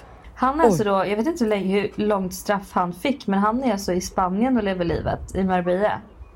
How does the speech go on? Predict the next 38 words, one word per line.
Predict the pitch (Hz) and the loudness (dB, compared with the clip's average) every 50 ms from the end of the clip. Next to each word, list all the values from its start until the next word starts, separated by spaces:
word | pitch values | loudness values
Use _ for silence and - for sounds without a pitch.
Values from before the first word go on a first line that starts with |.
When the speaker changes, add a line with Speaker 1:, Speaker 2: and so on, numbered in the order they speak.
| - - - - - - - | -20 -20 -18 -16 -16 -8 0
Speaker 2:
Han, | - 220 208 196 | 4 4 4 4
du | 208 | 4
vet, | 208 208 202 - | 2 2 4 4
han | 214 214 214 214 214 | 4 4 4 2 0
blev | 196 220 220 190 185 | 0 0 0 0 0
ju | 196 190 | -4 -6
fri, | - - - - 220 - | -6 -6 -6 -6 -4 2
alltså | - 208 196 - 208 | 4 4 4 6 4
han | 202 208 214 214 | 4 4 4 -2
är | 202 | -4
villkorligt | 185 220 254 214 196 - - 240 240 233 233 220 220 - | -4 -4 -4 -4 -4 -4 2 4 4 4 4 2 -2 -6
frigiven | - - 240 226 220 196 170 160 165 160 156 151 160 156 156 - | -4 0 0 2 2 2 0 0 -2 -2 0 2 2 2 2 0
efter, | 165 165 - - - - 170 160 156 143 - | -4 -4 -4 -10 -4 -2 0 2 2 0 2
eller | - 208 208 | 2 4 4
han | 214 208 | 4 2
blev | 196 240 269 240 196 | 2 2 4 4 6
Speaker 1:
Mhm. | 220 196 | 6 6
Speaker 2:
villkorligt | 196 185 233 226 226 185 175 165 160 165 - - | 4 4 4 6 6 6 6 6 2 0 -2 -2
frigiven | - 185 170 156 160 156 151 151 156 | -2 -2 0 2 0 0 0 0 -2
efter | 156 - - - - - | -2 -4 -4 -8 -4 -4
två | 165 | -4
och | 156 - | -2 -2
ett | - - | -2 0
halvt | 165 160 151 - - - - | 0 0 0 -2 -8 -2 0
år | 196 175 135 - - - - - - - - | 2 2 2 2 2 0 0 2 0 0 0
i | 160 | 0
fängelset. | - 170 156 - 143 - 139 - - - - - - - - - - | 0 0 0 0 0 -2 -2 -2 -2 -2 -2 -4 -6 -8 -10 -10 -8
Speaker 1:
Okej. | 196 190 - - - 202 196 185 - - - - - - - - - | -6 -6 -6 -4 -4 -2 -2 -2 -4 -4 -4 -4 -6 -6 -8 -8 -2
Speaker 2:
Men | - 214 208 202 202 202 196 196 185 | 2 4 6 6 6 4 2 -2 -6
Speaker 1:
Ja. | 170 | -2
Speaker 2:
gud, | 151 202 214 214 214 214 208 208 202 190 185 165 165 - - - - | 4 6 8 8 10 10 8 8 6 4 2 -2 -6 -8 -6 2 2
alltså. | 214 214 - 226 208 196 185 175 170 - - | 2 2 4 6 6 6 6 4 0 -6 -4
Speaker 1:
Men | 226 240 240 | 0 0 2
jag | 240 233 226 | 2 2 0
var | 226 | 0
bara | 220 226 220 | 0 -2 -2
lite | 214 - - | -2 -6 -10
chockad. | - - 226 226 - - - - 226 208 185 | -4 -4 -4 -4 -4 -10 -4 -2 -2 -2 -2